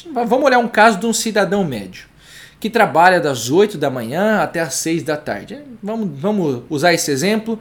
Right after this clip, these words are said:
Pode não ser o seu, mas é o que abarca aí a maior parte das pessoas. O cara trabalha das oito às dezoito.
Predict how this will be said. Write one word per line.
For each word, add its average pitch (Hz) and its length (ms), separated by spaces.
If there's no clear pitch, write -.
Pode 165 200
não 170 80
ser 220 120
o 240 80
seu, 240 320
mas 220 400
é 170 80
o 196 80
que 208 120
abarca 185 480
aí 180 140
a 185 40
maior 190 220
parte 165 300
das 160 140
pessoas. - 320
O - 80
cara 302 120
trabalha 226 360
das 160 240
oito 185 380
às 165 120
dezoito. 117 640